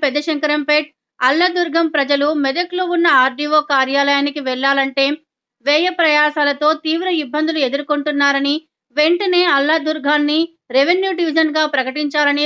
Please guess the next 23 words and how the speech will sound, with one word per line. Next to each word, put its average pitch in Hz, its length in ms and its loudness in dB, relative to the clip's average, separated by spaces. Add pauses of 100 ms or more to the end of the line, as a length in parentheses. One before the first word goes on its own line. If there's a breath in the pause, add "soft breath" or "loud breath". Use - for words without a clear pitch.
వారు 285 260 2
కోరారు. 269 380 2 (440)
ఈ 285 120 -2 (140)
ప్రాంతం 320 440 0 (120)
అన్ని 330 260 0
రంగాలలో 302 460 2 (100)
వెనుకబడి, 302 480 -2 (540)
వెనుకబాటుతనానికి 311 1040 0
గురైందని, 285 540 0 (460)
ప్రభుత్వం 349 560 0
ఈ 339 40 2 (100)
ప్రాంతాన్ని 311 600 2
అభివృద్ధి 294 380 -4
చేసేందుకు 311 440 -2 (100)
సహకరించి 285 560 -2 (140)
ఈ - 20 -4 (120)
ప్రాంత 320 260 2 (100)
ప్రజలకు 311 440 -2
న్యాయం 269 280 0 (100)
చేయాలని 277 400 0 (100)
వారు 277 220 2
డిమాండ్ 269 320 -2
చేశారు. 269 380 0